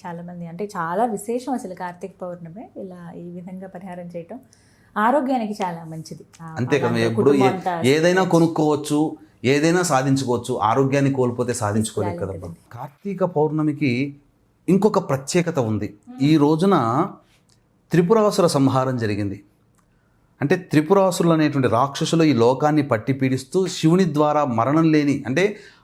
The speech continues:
Speaker 2: ఆ మూడు పురాలు వాళ్ళకందరికీ కూడాను, ముగ్గురికి మూడు పురాలు, మూడు రథాలు ఉండి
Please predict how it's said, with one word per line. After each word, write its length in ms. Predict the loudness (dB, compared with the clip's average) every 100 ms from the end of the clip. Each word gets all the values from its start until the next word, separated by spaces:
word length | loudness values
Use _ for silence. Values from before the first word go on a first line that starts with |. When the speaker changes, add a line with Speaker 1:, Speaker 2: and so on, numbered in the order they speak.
| -2
Speaker 2:
ఆ 160 | 2
మూడు 380 | 4 4 6 4
పురాలు 380 | 2 2 4 4
వాళ్ళకందరికీ 640 | 2 0 0 4 4 2
కూడాను, 320 | 0 2 4 2
ముగ్గురికి 640 | 4 4 4 4 4 2
మూడు 260 | 4 4 4
పురాలు, 400 | 2 2 2 2
మూడు 240 | 4 4
రథాలు 400 | 4 2 0 0
ఉండి 400 | -2 0 -2